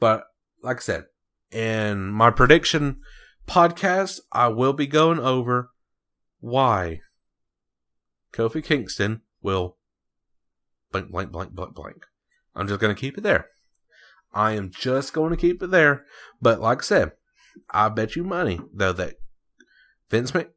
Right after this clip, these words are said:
Vincent Kennedy McMahon will publicly come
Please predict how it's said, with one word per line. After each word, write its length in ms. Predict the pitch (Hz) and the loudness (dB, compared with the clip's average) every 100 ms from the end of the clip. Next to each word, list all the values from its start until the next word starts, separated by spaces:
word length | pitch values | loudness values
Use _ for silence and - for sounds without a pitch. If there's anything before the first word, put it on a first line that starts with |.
| - | -8
Vincent 420 | 107 156 - - - | -2 0 0 -6 -8
Kennedy 600 | - 190 190 220 226 202 - | -6 0 0 0 -2 -4 -4
McMahon 840 | 170 175 160 175 185 151 80 - _ _ _ _ _ _ _ _ - | -4 -4 -6 -2 0 0 -2 -8 _ _ _ _ _ _ _ _ -6
will 320 | 107 123 110 | 0 2 2
publicly 760 | - - 320 359 - - 262 262 | -2 -2 0 0 -2 -4 -4 -4
come 580 | - - 143 202 233 | -8 -4 -2 -2 -4